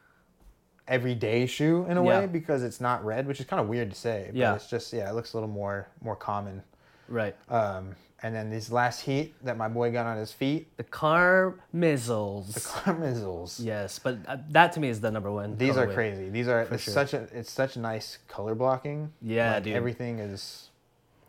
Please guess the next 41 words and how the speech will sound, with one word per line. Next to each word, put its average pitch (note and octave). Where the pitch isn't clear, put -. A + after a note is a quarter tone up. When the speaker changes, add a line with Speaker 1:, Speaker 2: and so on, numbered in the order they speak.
Speaker 2:
But, A2
Speaker 1:
very, G3+
Speaker 2:
uh, G3+
Speaker 1:
very A#2+
well A2
done. F#2
Speaker 2:
Yeah. A2+
But, D#3
uh, C#3
you C#3
know, C3
g-, E3
I C#3+
guess C3
getting C3+
into A#2+
the G#2
construction B2+
of G2+
the G#2+
shoe, A#2
like, A2+
so A2+
the, A2
when B2+
they A#2+
came C#3+
out C3
in A2+
ninety-one, A2
if G#2
you G#2+
notice, G#2+
so, G#2
like, G2+
on A2
my A#2+
pair, C3
it A2
has A2
the, G2